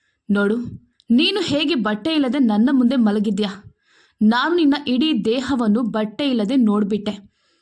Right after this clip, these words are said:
ಪ್ರಜ್ಞಾಹೀನ ಸ್ಥಿತಿಯಲ್ಲಿದ್ದ ನಿನ್ನ ಘನತೆಯನ್ನು ನಾನು ಲೂಟಿ ಮಾಡಿದ್ದೇನೆ.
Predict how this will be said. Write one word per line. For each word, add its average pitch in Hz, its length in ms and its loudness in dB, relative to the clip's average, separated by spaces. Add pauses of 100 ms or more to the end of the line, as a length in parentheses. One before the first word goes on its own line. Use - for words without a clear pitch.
(220)
ಪ್ರಜ್ಞಾಹೀನ 294 680 0
ಸ್ಥಿತಿಯಲ್ಲಿದ್ದ 254 720 -2
ನಿನ್ನ 262 180 2 (120)
ಘನತೆಯನ್ನು 233 600 -2
ನಾನು 277 280 0
ಲೂಟಿ 262 380 0
ಮಾಡಿದ್ದೇನೆ. 202 580 0